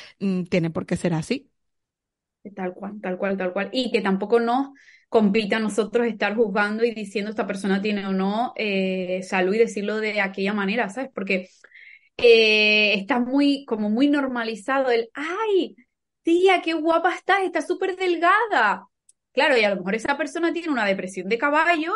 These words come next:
Speaker 2: y no ha podido comer porque no ha podido salir de la cama, o, "Ay, es que estás cada vez más gorda, mira cómo te estás poniendo", y a lo mejor tiene una enfermedad autoinmune y se está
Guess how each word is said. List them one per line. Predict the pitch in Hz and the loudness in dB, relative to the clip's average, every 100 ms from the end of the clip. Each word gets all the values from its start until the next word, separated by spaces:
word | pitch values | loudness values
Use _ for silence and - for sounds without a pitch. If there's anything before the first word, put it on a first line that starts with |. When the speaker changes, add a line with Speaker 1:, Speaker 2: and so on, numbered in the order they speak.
| - | -6
Speaker 2:
y | 233 233 | -4 -2
no | 208 | 0
ha | 196 | 4
podido | 269 311 320 | 4 4 -2
comer | 311 302 302 | -4 -4 -4
porque | 339 311 | -6 -6
no | 320 | -4
ha | |
podido | 349 330 | -2 -2
salir | 311 247 202 | -2 -2 0
de | 190 | -2
la | 180 | -4
cama, | - 269 330 247 214 | -2 -2 0 -2 0
o, | 208 208 - _ _ _ | -2 -4 -12 _ _ _
"Ay, | 320 370 320 | 0 2 2
es | 277 | 0
que | 277 | -4
estás | 254 - | -4 -4
cada | 262 285 | 0 0
vez | 359 | 0
más | 427 349 | -4 -4
gorda, | 392 359 | -6 -4
mira | 269 262 | -4 -4
cómo | 320 | -4
te | 370 | -6
estás | 370 359 | -8 -4
poniendo", | 269 254 330 277 | -2 2 2 2
y | |
a | 220 | 0
lo | 202 | -2
mejor | 202 220 226 | -4 -4 -2
tiene | 277 | 0
una | 285 | 0
enfermedad | 285 285 294 285 | 0 0 0 -2
autoinmune | 285 285 285 302 311 320 | -2 -2 -2 -2 -2 -4
y | |
se | 320 233 | -4 -6
está | 269 254 262 269 277 | 0 2 4 4 2